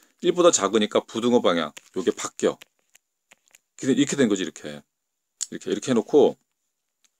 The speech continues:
자, 그다음에 이렇게 해놓고 이제 부-, 저기, 이, 그, 부등호를 이제, 이 부등식을 풀어야겠지? 부등식. 자, 그러면 이제 뭘 해야 되냐?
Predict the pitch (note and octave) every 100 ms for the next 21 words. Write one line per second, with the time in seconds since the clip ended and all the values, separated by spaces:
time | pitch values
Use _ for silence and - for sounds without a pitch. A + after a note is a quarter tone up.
0 | _ _ - _ _ - - - _ _
1 | _ G#2+ B2 D#3+ D3+ D#3 - G3 - D#3
2 | C3 A#2 - - G#2+ G2+ G2 F2+ E2 -
3 | _ G2+ F#2+ _ _ _ - F#2 F2 D#2+
4 | - _ _ _ _ - C3 D#3 D3+ D3
5 | B2+ G#2 G2 F#2+ A#2+ A#2 B2+ D#3 D3 C3+
6 | - G#3+ F#3 A#2+ - B2+ A#3 _ _ _
7 | _ _ F2+ F2 F2+ C#3 - _ _ _
8 | _ - _ _ _ _ _ _ _ _
9 | _ _ _ _ _ _ _ _ _ _
10 | G2 F2 B2+ D3 D3 A#2 G2 A#2+ C#3+ A#2+
11 | G#2 A#2+ F#2+